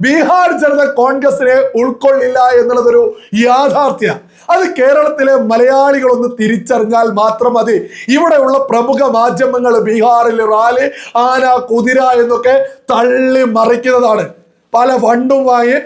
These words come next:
പല അ-, അ-, അജണ്ടയും നടപ്പിലാക്കുകയാണെന്നുള്ളത് സകല മലയാളികളും തിരിച്ചറിയുക.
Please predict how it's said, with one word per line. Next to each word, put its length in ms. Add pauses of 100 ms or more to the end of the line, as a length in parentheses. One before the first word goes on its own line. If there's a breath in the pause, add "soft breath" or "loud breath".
(200 loud breath)
പല 160
അ-, 360
അ-, 300
അജണ്ടയും 580
നടപ്പിലാക്കുകയാണെന്നുള്ളത് 1200 (200 loud breath)
സകല 300
മലയാളികളും 720
തിരിച്ചറിയുക. 680